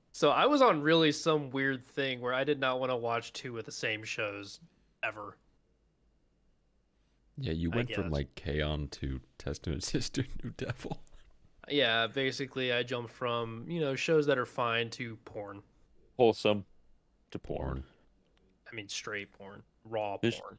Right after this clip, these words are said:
Speaker 3: this show's bussin', bussin', though. Elsie is a, a based, based queen. And the main character actually is kinda cool.
Speaker 1: He's
Speaker 3: It's
Speaker 1: okay.
Speaker 3: like,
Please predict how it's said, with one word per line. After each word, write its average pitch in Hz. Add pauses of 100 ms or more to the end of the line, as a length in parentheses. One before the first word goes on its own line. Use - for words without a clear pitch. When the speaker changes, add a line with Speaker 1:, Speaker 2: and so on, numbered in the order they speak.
Speaker 3:
this 139
show's 151
bussin', 82
bussin', 71
though. 65
Elsie 98
is 80
a, 69 (120)
a 80
based, - (440)
based -
queen. 76 (1300)
And 87
the 87
main 113
character -
actually 95
is 82
kinda -
cool. - (1400)
Speaker 1:
He's 190
Speaker 3:
It's 117
Speaker 1:
okay. -
Speaker 3:
like, -